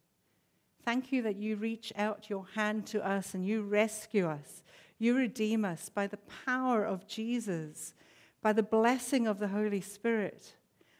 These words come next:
And you call us to step out of that darkness to be an heir in the kingdom of light. And that you're making us fit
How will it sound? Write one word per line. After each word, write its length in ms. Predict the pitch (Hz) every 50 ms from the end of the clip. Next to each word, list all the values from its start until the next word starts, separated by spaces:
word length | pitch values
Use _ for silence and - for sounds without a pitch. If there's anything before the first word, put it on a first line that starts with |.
| _ _ -
And 140 | 226 226
you 100 | 247 294
call 480 | 302 - - - - 302 302 320 330 294
us 200 | 220 185 - -
to 120 | - 220
step 380 | 208 - - - 277 262 247 247
out 220 | - 196 240 311 330
of 80 | 294
that 240 | 233 226 208 - -
darkness 720 | - 220 220 220 214 214 - - 190 175 170 - - - - _ _ _ _ _ _ _ _ _ _
to 100 | - 240
be 180 | 214 247 269 294
an 160 | 277 226 - -
heir 540 | 202 214 220 226 226 208 185 170 160 156 - _ _ _
in 80 | - 190
the 80 | 196 190
kingdom 420 | 190 - 226 226 220 214 202 185
of 140 | 180 180 180
light. 600 | 180 180 185 185 180 170 - - - - - - _ _ _ _ _ _ _ _ _ _ _ _ _ _ _ _ _ _ _ _ _ _ _ _ _ _ _ _
And 140 | - 226 233
that 120 | 233 226
you're 200 | 220 247 294 349
making 500 | 330 269 240 240 247 285 247 - 320 311
us 260 | 320 330 320 - - -
fit 320 | - - - 285 277